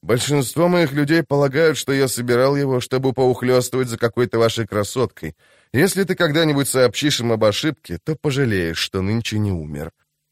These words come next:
Андеверс утверждает, что не выпустит тебя из фургона еще несколько дней, а потому я подумал, что сделаю хотя бы столько». Колдун не улыбнулся,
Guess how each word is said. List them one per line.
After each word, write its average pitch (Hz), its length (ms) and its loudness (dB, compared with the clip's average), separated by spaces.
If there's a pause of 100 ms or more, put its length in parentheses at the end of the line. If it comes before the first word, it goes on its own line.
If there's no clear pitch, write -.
Андеверс 151 500 0
утверждает, 143 680 2
что 151 160 -4
не 147 100 0
выпустит 120 480 -2
тебя 107 280 0
из 104 120 -4
фургона 113 440 0
еще 104 240 -2
несколько 107 520 -4
дней, 120 340 -2 (320)
а 139 120 0
потому 185 400 0
я 175 120 2
подумал, 160 480 2
что 143 240 -4
сделаю 127 380 0
хотя 110 280 0
бы 104 100 -2
столько». - 560 -4 (520)
Колдун 127 540 2
не 123 100 0
улыбнулся, 123 760 -2